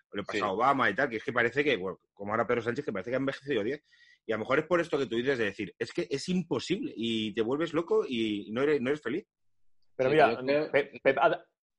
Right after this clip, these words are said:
Speaker 3: perdona.
Speaker 2: No, no, dale, dale. Sí, sí, sí.
Speaker 3: No, que Pep ha, ha, también ha sabido, creo yo, delegar bien, ¿no? En el Barça tenía, como digo, a Estiarte fuera lo que es el fútbol, pero en el fútbol tenía a Domènech Torrent,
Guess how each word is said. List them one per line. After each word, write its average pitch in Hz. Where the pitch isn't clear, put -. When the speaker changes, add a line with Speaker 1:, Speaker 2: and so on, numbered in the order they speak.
Speaker 3:
perdona. 120
Speaker 2:
No, 143
no, 147
dale, 131
dale. 113
Sí, 110
sí, 104
sí. 104
Speaker 3:
No, 160
que 120
Pep 143
ha, 185
ha, 127
también 147
ha 160
sabido, 160
creo 147
yo, 151
delegar 139
bien, 123
¿no? 151
En 107
el 104
Barça 127
tenía, 117
como 120
digo, 123
a 113
Estiarte 127
fuera 139
lo 143
que 139
es 131
el 127
fútbol, 175
pero 135
en 120
el 113
fútbol 151
tenía 110
a -
Domènech 107
Torrent, 147